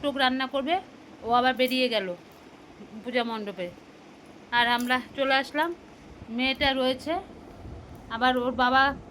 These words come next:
মানে আমার দিদির বড় মা-, জামাইবাবু আবার গেছে হাওড়াতে, সমস্ত ফুল টুল দেবে, ঠাকুরও দিয়েছে, এবার ফুল টুলগুলো সব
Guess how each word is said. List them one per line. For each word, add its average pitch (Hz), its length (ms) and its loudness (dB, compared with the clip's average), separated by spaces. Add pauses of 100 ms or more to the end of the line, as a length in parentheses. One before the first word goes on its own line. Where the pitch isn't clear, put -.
(300)
মানে 240 200 -2
আমার 254 220 0
দিদির 254 220 -4
বড় 240 220 0
মা-, 247 140 -2
জামাইবাবু 247 480 0
আবার 247 180 -2
গেছে 247 260 -6
হাওড়াতে, 240 600 0 (680)
সমস্ত 277 440 -2 (140)
ফুল 269 280 -4 (100)
টুল 262 180 -6
দেবে, 254 260 -2 (100)
ঠাকুরও 262 420 -4
দিয়েছে, 277 400 -4
এবার 269 180 -2
ফুল 262 360 -6
টুলগুলো 262 400 0
সব 254 200 0